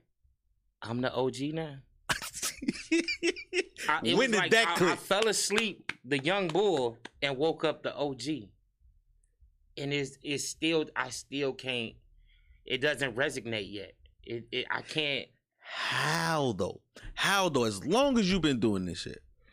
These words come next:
Speaker 2: as long as you've been in it, you've been in and out of these clubs, you've been hosting, you've been standing next to, uh, numerous celebrities, and you've been, you've been stamped. How the hell do you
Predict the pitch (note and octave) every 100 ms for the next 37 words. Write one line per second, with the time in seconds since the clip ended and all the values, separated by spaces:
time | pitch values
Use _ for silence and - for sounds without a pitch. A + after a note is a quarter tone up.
0 | - - G#2+ G#2 B2+ F3 F#3+ F3+ E3 D#3+
1 | D#3 D3 C3+ B2+ A#2+ A2 G2+ F#2+ C3+ C#3
2 | C3 B2 A#2 - B2+ A#2+ A2 F#2+ F#2 A#2+
3 | A#2 A2+ A2 - - - G2+ F#2+ - B2
4 | B2 A#2 B2 - - A2 G#2 F#2+ - -
5 | - G#2 G#2 G2 D#2 - D3+ C#3+ G#2+ -
6 | G2 G2 F2 F2+ F2 - - - - A#2+
7 | A2+ G#2+ G2+ G2 F#2+ - _ - B2 A#2
8 | A#2 G#2+ - C3 A#2 - - - - -
9 | - - G#3+ A#2 - - E3+ F#3 A#2 -
10 | E3+ E3+ C#3+ C#3 D3+ E3 C#3+